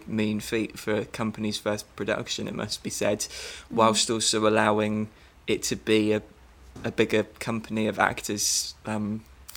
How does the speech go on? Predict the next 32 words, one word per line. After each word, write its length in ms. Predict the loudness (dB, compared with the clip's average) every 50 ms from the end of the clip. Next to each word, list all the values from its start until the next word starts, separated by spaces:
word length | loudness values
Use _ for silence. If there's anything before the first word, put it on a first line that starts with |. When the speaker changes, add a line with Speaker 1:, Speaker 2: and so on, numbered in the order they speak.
| -16 -18 -20 -20 -20 -20 -20 -20 -14 -4
Speaker 1:
working 460 | 0 2 2 2 2 -2 -6 -6 -2
on 140 | -2 0 0
it. 140 | -2 -4 -2 -2
And 160 | 0 0 2
you 160 | 2 2 2
also 300 | 2 2 2 2 2 2
Speaker 2:
Yeah. 80 | 0 0 -4 -4 0
Speaker 1:
very 220 | 2 2 2 2
cleverly, 720 | 0 -2 0 0 0 2 2 0 2 2 2 2 0 -4 -10 -18 -18 -16 -18 -18 -20 -20 -12 -2
by 120 | 0 0 2
linking 360 | 2 2 0 -2 -2 -2 -2
into 180 | -2 -2 -2 -2
the 100 | -2 0
universities, 720 | 0 0 2 4 2 4 4 2 -2 -2 -2 -2 -2 -2
it 140 | -2 -4 -2
meant 260 | 0 -2 -2 -2 -4
that 140 | -4 -4 -4
you 160 | -2 -2 -4
could 320 | -4 -4 -6 -6 -6 -8 -12 -12 -12 -14 -10
use 600 | -4 0 2 2 2 2 0 0 -2 -2 -4 -6 -12 -20 -20 -20 -20 -20 -20 -20 -20 -20 -12 -4
university 600 | -2 -2 0 2 2 2 2 0 -2 -2 -4 -4
rehearsal 500 | -4 -2 -2 0 -2 -2 -2 -6 -6 -6
space. 580 | -6 -4 -4 -4 -4 -4 -4 -6 -6 -6 -8 -10 -12 -18 -18 -16 -10
Speaker 2:
Yeah. 360 | -8 -4 -4 -2 -2 -2 -2 -4
Speaker 1:
Um, 320 | -4 -4 -4 -4 -6 -8 -12 -20 -20 -20 -20 _ _ -8 -8 -8 -8 -8 -20 -20 -20 -20 -20 -20 -20 -20 -20 -20 -20 -20 -20 -20 -20 -16 -4
that, 220 | 4 4 4 4 6
that 200 | 6 6 6 6
was 180 | 2 0 0
my 360 | 2 4 6 6 6 6 4
perspective 880 | 2 -2 -2 -2 -2 2 4 2 2 2 0 -8 -2 0 0 0 0 -2
from 840 | -8 -14 -14 -16 -14 -14 -14 -8 -2 -2 0 0 0 -2 -4 -4
the, 420 | -2 0 2 2 2 2 0 -2